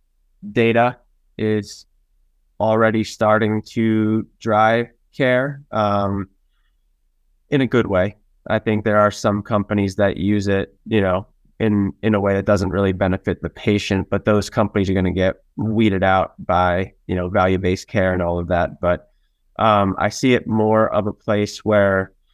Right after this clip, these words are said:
you can get a whole array of services, and it's not just tied to a hospitalization or a disease that you already have. I think it could be well beyond, like, a traditional post-hospital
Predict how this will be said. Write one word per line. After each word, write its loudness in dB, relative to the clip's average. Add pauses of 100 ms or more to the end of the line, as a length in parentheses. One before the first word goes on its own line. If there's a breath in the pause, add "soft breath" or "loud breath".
(920)
you 2
can -4
get 4
a 4
whole 0
array 0 (160)
of -8
services, -6
and 0
it's -4
not 2
just -6
tied 0
to -2
a -4
hospitalization -2
or 0
a -2
disease -2
that -2
you 0
already 0
have. -2 (540)
I 0
think 0
it -6
could -4
be 0 (160)
well 2
beyond, 0
like, -4
a -2
traditional 0
post-hospital -2